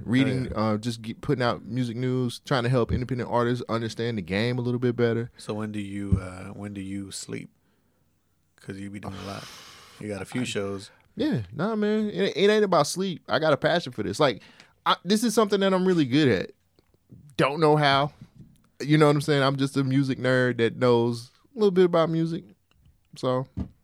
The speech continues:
Speaker 2: That's what's up.
Speaker 1: But I appreciate that,
Speaker 2: Hell yeah,
Speaker 1: man.
Speaker 2: man. We're
Speaker 1: I
Speaker 2: lucky to
Speaker 1: appreciate
Speaker 2: have you,
Speaker 1: that.
Speaker 2: bro.
Speaker 1: Yeah, I, no, I appreciate, I appreciate everyone here in the city that, that, that's, that does music, and, uh, I, I think a lot of my looks came from just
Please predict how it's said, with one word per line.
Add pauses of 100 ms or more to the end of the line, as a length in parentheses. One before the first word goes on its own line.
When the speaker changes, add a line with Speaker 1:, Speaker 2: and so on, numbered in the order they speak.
(400)
Speaker 2:
That's
what's
up. (180)
Speaker 1:
But
I
appreciate
that,
Speaker 2:
Hell
yeah, (100)
Speaker 1:
man.
Speaker 2:
man.
We're
Speaker 1:
I
Speaker 2:
lucky
to (100)
Speaker 1:
appreciate
Speaker 2:
have
you,
Speaker 1:
that.
Speaker 2:
bro. (260)
Speaker 1:
Yeah,
I,
no,
I
appreciate, (440)
I
appreciate
everyone (120)
here
in
the
city
that, (100)
that,
that's, (140)
that
does
music,
and,
uh, (400)
I,
I
think
a
lot
of
my
looks
came
from
just